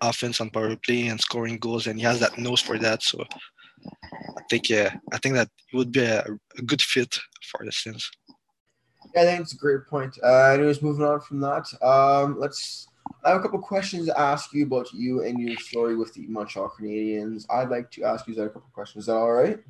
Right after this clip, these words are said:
Speaker 1: Yeah, that's good.
Speaker 2: All right. So, uh, my first question is,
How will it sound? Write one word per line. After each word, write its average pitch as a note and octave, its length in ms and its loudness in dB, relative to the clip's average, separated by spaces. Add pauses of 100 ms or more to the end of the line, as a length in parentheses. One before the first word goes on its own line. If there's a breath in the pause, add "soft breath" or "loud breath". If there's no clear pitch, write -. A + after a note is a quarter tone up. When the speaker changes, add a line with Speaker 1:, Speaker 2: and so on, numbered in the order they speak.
(460)
Speaker 1:
Yeah, C3+ 320 6
that's C#3+ 140 2
good. D3+ 220 0 (760)
Speaker 2:
All C#3+ 280 8
right. C3 260 4
So, D3+ 480 4
uh, D3 240 6
my E3+ 140 2
first E3+ 380 -4
question C#3+ 380 -6
is, B2+ 320 -10